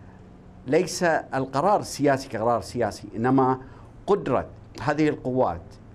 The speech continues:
في عملية تنفيذ والانتشار، تحقيق الانتشار النوعي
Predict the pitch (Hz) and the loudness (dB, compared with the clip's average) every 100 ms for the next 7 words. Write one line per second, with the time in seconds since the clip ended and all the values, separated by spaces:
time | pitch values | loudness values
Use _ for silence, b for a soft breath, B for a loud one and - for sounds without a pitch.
0 | - 160 170 147 113 110 120 117 104 - | -4 2 4 4 0 0 0 -2 -4 -6
1 | 127 117 117 160 131 92 - - B B | -8 -8 -6 -4 -4 -4 -14 -20 B B
2 | B B 92 139 170 170 156 143 131 127 | B B -2 0 0 -4 -6 -8 -4 -2
3 | 82 - - - - - 156 156 160 151 | -2 -6 -16 -18 -16 -6 -6 -2 -2 -2
4 | 139 - 135 113 120 143 110 71 | -4 -2 -2 -2 0 0 0 -6